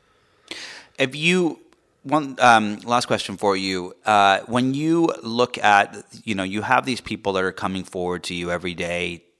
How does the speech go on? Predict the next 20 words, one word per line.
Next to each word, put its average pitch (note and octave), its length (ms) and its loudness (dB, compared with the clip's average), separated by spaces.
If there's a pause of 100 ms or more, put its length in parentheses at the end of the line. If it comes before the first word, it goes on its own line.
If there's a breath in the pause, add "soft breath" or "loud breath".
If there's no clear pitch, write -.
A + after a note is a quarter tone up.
(100)
talking G2 400 -4
about F2 580 -2 (480 soft breath)
these G2 200 -6
bad F#2+ 380 4
things F2+ 280 -8
that F#2 80 -8
are F2 60 -8
going F2 300 -2
on E2 520 -6 (120)
in F2 200 -8
governments F#2+ 460 -2
and E2 200 -12
companies F#2 420 -4
and E2 100 -12
so G2 160 -4
on F#2 140 -6
and F2+ 100 -10
so F2 140 -4
forth. F2+ 320 -6
And G2 200 -6